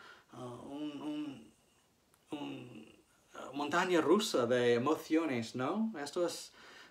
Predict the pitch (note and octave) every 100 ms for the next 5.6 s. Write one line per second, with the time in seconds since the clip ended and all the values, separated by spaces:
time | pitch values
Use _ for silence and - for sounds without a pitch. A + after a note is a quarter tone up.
0 | - - - D3 D3 C#3 C3+ B2+ D#3 -
1 | C#3 D#3+ E3 E3+ G3 G#3+ G3 F3+ E3 D3+
2 | F3+ - G3 F#3+ G3 F#3+ E3 D3 - D#3
3 | E3 - E3 F#3 G3+ F#3+ - - D3 D3+
4 | D3+ C#3+ C#3 C3+ D#3 - F3+ E3 D3+ C3
5 | A2 G#2 G#2 A2 A#2 C#3+